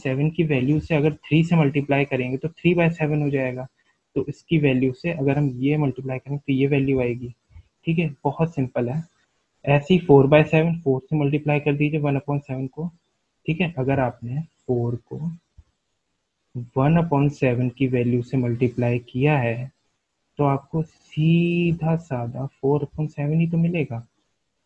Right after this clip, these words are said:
कोई बड़ा इसमें complication नहीं है, कोई difficulty नहीं है, simple है, ठीक है? तो आप ये कर सकते हो, आपको ये value मिलेगी। फ़ाइव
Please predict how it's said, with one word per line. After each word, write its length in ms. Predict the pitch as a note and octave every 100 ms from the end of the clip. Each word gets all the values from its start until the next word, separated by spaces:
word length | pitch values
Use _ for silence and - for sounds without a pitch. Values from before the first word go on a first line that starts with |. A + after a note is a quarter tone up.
| _ _ -
कोई 220 | D3 D#3+ D3+ - _ _ _ _ C#3
बड़ा 240 | C3+ C3 D3
इसमें 260 | D3 D#3+ D#3+
complication 600 | D#3 D3+ E3 D#3+ - E3
नहीं 240 | F3+ F3
है, 140 | B2 - _ _ _ C3+
कोई 140 | D3
difficulty 520 | E3 E3+ E3+ E3 F3
नहीं 200 | E3 C#3
है, 60 | A#2+
simple 480 | - C#3+ C#3 E3+ D3+
है, 80 | A#2+ - _ _ _ _ _ -
ठीक 100 | F3+
है? 180 | E3 E3+ _ _ _ _ -
तो 60 |
आप 200 | C3+ C3+
ये 80 | D3
कर 200 | C#3+ D#3
सकते 340 | C#3 - - B2
हो, 60 |
आपको 260 | B2+ - C3
ये 120 | C3
value 280 | D3 D#3+ E3
मिलेगी। 440 | D#3 D3 C3 C#3 C#3 _ -
फ़ाइव 240 | C3+ D3+